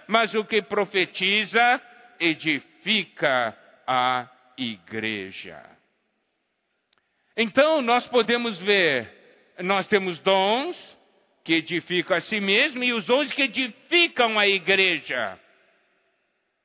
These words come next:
E Paulo nos exorta, nos fala,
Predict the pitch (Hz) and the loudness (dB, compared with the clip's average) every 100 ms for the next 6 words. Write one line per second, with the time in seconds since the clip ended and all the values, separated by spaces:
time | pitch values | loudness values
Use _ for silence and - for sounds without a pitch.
0 | _ _ _ _ _ _ _ _ _ _ | _ _ _ _ _ _ _ _ _ _
1 | _ _ _ _ _ - - - 175 190 | _ _ _ _ _ -20 -18 -12 -6 -4
2 | 170 131 110 92 90 _ _ _ _ _ | -6 -6 -10 -14 -20 _ _ _ _ _
3 | _ _ _ _ _ _ _ 113 110 110 | _ _ _ _ _ _ _ -20 -14 -14
4 | - 113 147 143 - _ 107 95 _ _ | -14 -18 -14 -14 -16 _ -20 -20 _ _
5 | _ _ _ _ _ 101 101 - - 160 | _ _ _ _ _ -18 -18 -20 -14 -10
6 | 139 110 98 92 | -10 -10 -14 -16